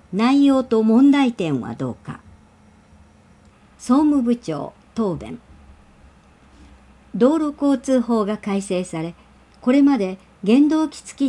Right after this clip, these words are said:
自転車として区別されていた電動キックボードなどが、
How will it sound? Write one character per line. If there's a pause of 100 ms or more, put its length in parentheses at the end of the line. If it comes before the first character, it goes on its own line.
自
転
車
と
し
て
区
別
さ
れ
て
い
た
電
動
キ
ッ (100)
ク
ボ
ー
ド
な
ど
が、